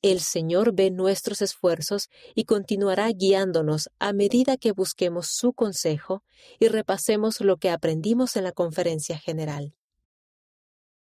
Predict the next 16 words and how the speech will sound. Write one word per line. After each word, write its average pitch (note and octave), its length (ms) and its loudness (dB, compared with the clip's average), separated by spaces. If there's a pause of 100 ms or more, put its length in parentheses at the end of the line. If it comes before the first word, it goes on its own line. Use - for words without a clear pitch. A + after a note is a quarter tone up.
(440)
Alison B3+ 480 2
Wood E3 320 4 (140)
es G#3+ 240 0
editora G#3+ 500 2
de A#3+ 100 6
la G3 120 2
revista E3+ 480 -2
Liaona F3 600 -2 (100)
y A3 100 2
de G#3+ 80 4
la G#3 120 2
publicación F#3+ 680 0
semanal A3 480 0
para E3 180 -2
jóvenes F3+ 500 2
adultos. D#3 600 -2